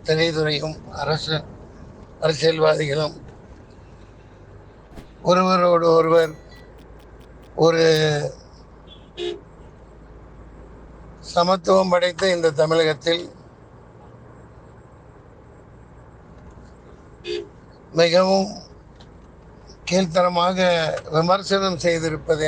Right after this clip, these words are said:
நான் கேள்விப்பட்டேன். அது வன்மையாக, மிகவும்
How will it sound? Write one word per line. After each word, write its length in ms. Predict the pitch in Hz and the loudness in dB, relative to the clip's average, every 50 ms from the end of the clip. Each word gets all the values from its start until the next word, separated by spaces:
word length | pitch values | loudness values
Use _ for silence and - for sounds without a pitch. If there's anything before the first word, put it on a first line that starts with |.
| 151 | 0
நான் 200 | 151 147 147 139 143 | 0 -2 -2 -2 -4
கேள்விப்பட்டேன். 680 | 151 143 147 139 135 123 131 131 123 - 143 151 175 - - - - - - - - - - - - - - - - - - - - - - - - 147 | -4 -2 -2 -2 -2 -2 -4 -4 -2 -2 -4 -4 -4 -8 -14 -18 -20 -20 -20 -20 -20 -20 -20 -20 -20 -20 -20 -20 -20 -20 -20 -20 -20 -20 -18 -6 -2 -2
அது 180 | 151 151 156 151 151 143 139 - - - - - 139 | -2 0 -2 -2 -4 -4 -6 -8 -12 -16 -12 -4 -2
வன்மையாக, 640 | 143 151 165 180 180 180 170 170 165 156 147 160 170 165 170 160 | -2 -2 0 0 0 0 0 0 -2 -4 -2 -2 -2 -2 -2 -4
மிகவும் 400 | 156 147 151 156 160 160 160 160 | -4 -2 -2 -2 -2 -4 -4 -8